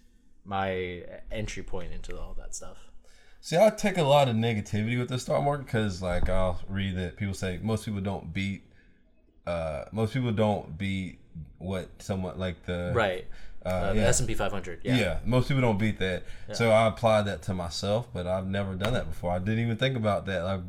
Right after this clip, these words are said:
Speaker 2: I've been real negative with investing in the stock market.
Speaker 1: So, I,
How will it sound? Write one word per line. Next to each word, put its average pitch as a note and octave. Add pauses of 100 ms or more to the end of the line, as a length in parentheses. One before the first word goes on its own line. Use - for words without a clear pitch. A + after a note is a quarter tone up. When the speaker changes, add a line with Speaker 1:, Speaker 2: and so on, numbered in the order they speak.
Speaker 2:
I've F#2
been G#2
real G#2+
negative G#2+ (360)
with G2+
investing G#2+
in A2
the A2
stock C3+
market. F#2 (280)
Speaker 1:
So, A#2+
I, -